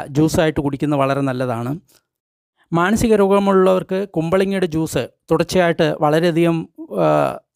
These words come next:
ദിവസം കൊടുക്കുന്നത് നല്ലതാണ്. അപസ്മാരമുള്ളവർക്കും കുമ്പളങ്ങിയുടെ ജ്യൂസ് കൊടുക്കുന്നത് വളരെ നല്ലതാണ്. പ്രമേഹമുള്ളവർ രാവിലെ കുമ്പളങ്ങിയും അതേപോലെ തന്നെ കറിവേപ്പിലയും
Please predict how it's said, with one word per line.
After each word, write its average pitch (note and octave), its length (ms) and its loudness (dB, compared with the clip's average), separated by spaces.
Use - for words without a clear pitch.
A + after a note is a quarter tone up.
ദിവസം E3+ 260 2
കൊടുക്കുന്നത് D#3+ 460 0
നല്ലതാണ്. B2+ 440 -2
അപസ്മാരമുള്ളവർക്കും G3 1000 2
കുമ്പളങ്ങിയുടെ E3+ 520 0
ജ്യൂസ് D#3 300 0
കൊടുക്കുന്നത് D3 380 0
വളരെ C#3 240 0
നല്ലതാണ്. B2 500 -4
പ്രമേഹമുള്ളവർ F#3+ 760 2
രാവിലെ D#3+ 360 0
കുമ്പളങ്ങിയും F3+ 560 0
അതേപോലെ D#3+ 340 0
തന്നെ C#3+ 200 -2
കറിവേപ്പിലയും F3 640 0